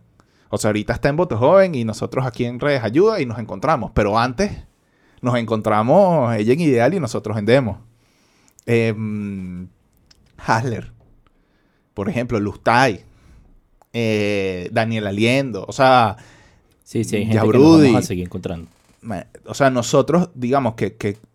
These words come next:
Speaker 1: que somos parte de una misma, de una misma generación, unos con más experiencia, otros con menos experiencia, cada quien con sus modos, con sus métodos, con nuestras diferencias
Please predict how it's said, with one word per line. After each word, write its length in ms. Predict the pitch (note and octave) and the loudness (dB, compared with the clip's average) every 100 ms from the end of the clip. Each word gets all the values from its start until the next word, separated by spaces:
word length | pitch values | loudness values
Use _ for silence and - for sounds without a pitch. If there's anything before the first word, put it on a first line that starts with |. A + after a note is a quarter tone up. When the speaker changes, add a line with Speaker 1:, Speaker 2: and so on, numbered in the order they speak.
| _ | _
Speaker 1:
que 120 | G2+ | -10
somos 460 | - - A2+ A2+ A2+ | -10 -6 -2 -2 -2
parte 300 | D3+ D3 E3+ | 0 0 0
de 40 | |
una 180 | D#3+ C3 | -2 -2
misma, 380 | D3+ C#3+ E3 E3+ | -2 -2 -2 -2
de 140 | B2 | -2
una 120 | A#2 C3 | -4 -2
misma 300 | C#3 D#3 E3+ | -4 -4 -4
generación, 840 | E3+ D3+ C#3+ - F#3+ F3+ D#3+ C#3+ | -4 -2 -4 -2 0 0 0 -4
unos 180 | A#2+ B2+ | -6 -6
con 140 | C#3+ | -6
más 120 | C3 | -4
experiencia, 400 | C#3 E3+ F3+ F3 | -4 -4 -4 -4
otros 160 | C3 C3 | -8 -6
con 100 | C3+ | -8
menos 160 | A#2+ C3+ | -6 -8
experiencia, 640 | - E3 G#3+ G#3 E3+ A2+ - - _ - | -6 -4 -4 -4 -4 -6 -10 -20 _ -4
cada 260 | A#2 B2+ | 2 2
quien 200 | B2+ D#3 | 2 -4
con 180 | D#3 D#3+ | -2 -2
sus 180 | - C3 | -2 0
modos, 380 | C#3+ F3+ E3+ - | 4 4 4 0
con 120 | A#2 | -4
sus 160 | B2 | -4
métodos, 500 | B2+ F3+ F3+ C3+ A#2 | -2 -2 0 0 0
con 180 | A#2 A2+ | -4 -6
nuestras 280 | A2+ - F#3 | -6 -6 -8
diferencias 680 | A#2 A2+ A#2 C3+ - F3+ E3+ | -8 -6 -6 -6 -4 -4 -4